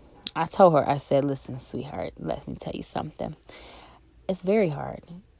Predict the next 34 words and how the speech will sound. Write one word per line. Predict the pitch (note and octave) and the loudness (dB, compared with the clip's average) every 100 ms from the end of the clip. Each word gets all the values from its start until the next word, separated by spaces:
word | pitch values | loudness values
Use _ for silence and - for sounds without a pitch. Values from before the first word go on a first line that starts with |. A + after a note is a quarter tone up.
| _ _ - | _ _ -6
I | D3+ D3+ | 0 2
agree. | D#3 D#3 E3 D#3+ D3 D3 - - | 2 2 2 4 4 0 -6 0
It | D#3+ | 4
is | F3 E3+ | 4 2
hard | E3 D#3+ D3 | 4 6 6
when | D#3 | 4
you're | D#3 | 2
in | D3 | 2
love | D3 D3 | 4 2
with | D3+ | 0
somebody | - C#3+ C#3 C3+ C#3 C#3 | -2 2 4 4 0 -2
to | C#3+ | -4
see | - D3 | -2 0
them | C#3 | 0
with | C#3+ | -2
someone | - C#3 C3+ | -2 -2 -2
else. | C3 C#3 - - - - - | -4 -8 -12 -16 -20 -20 -8
But | D3 | 0
guess | D3+ D3 - | 2 2 2
what? | D3+ C#3 - - - | 2 0 -6 -18 -12
Time | - E3 | -4 -2
heals | D#3+ D#3 D3+ - | 2 2 0 -2
all | D3 C#3 | 0 2
wounds." | C#3+ C3+ C3+ - | 2 2 -2 -4
And | |
I'm | C#3 | -4
trying | C#3 D3 | -2 -2
to | D3 | 0
tell | D3+ | 0
you, | C#3+ | 0
it | - C#3+ | 0 2
really | D3+ C#3+ | 2 4
does. | D3 C#3 C#3 | 6 4 2
Because, | D3 D#3 C#3+ | -2 -2 -4